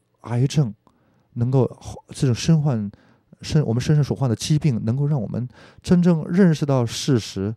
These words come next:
背后的真实的一面的话，得病也是值得的，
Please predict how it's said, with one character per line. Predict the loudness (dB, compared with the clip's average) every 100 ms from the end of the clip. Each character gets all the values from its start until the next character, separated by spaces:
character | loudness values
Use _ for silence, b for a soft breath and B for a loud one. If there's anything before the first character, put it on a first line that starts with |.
| _
背 | -2 0
后 | 0
的 | -4
真 | 2 2
实 | 2
的 | -2
一 | -4
面 | -2 -4
的 |
话， | -4 -8 -4
得 | -4
病 | -2 -4
也 | -10
是 | -12
值 | -12 -8 -6
得 | -8
的， | -10 -14